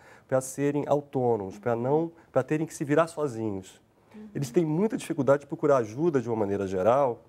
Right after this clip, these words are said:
Speaker 1: e inclusive quando estão num quadro depressivo. Então, geralmente, quando chegam, chegam com dificuldade, geralmente trazido por algum familiar,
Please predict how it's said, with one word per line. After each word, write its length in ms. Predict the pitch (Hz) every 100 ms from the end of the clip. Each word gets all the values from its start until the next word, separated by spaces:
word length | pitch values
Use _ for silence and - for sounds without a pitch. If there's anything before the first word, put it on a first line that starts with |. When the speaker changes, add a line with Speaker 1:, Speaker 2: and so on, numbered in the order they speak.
| _ _ _ _ _ _ -
Speaker 1:
e 180 | 135 147
inclusive 480 | 160 208 151 170
quando 200 | 185 180
estão 360 | 185 - 147 156
num 140 | 170 175
quadro 260 | 151 151
depressivo. 640 | 160 170 160 - 139 120 113
Então, 160 | 139
geralmente, 300 | 139 151 160
quando 200 | - 165
chegam, 520 | 135 - 165 175 127 110
chegam 340 | - 147 147
com 180 | 143 185
dificuldade, 640 | 180 147 131 110 117 117
geralmente 280 | 127 131 143
trazido 520 | 147 120 110 160 160
por 100 | -
algum 160 | 120 123
familiar, 720 | - 101 104 92 92 98 104